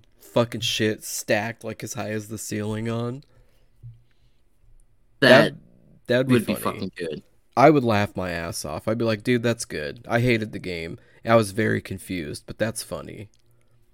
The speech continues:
Speaker 1: The people are probably gonna hear this and be like, "Oh, you didn't get it, you fucking dumbass." No,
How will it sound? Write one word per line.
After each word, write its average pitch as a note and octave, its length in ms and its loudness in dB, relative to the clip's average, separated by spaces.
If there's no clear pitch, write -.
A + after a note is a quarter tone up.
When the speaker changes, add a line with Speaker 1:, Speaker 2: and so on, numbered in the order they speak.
Speaker 1:
The - 60 -16
people A2+ 300 -2
are G#2+ 60 0
probably G2+ 320 -2
gonna G2+ 160 -8
hear G2+ 160 -8
this G2+ 180 -10
and - 60 -12
be A2 60 -4
like, A2 120 -6
"Oh, A#2+ 80 0
you B2+ 140 -2
didn't A#2 300 -8
get G#2 260 -2
it, A2 180 -4
you - 80 -12
fucking - 320 -4
dumbass." G#2 600 -2
No, E3 360 0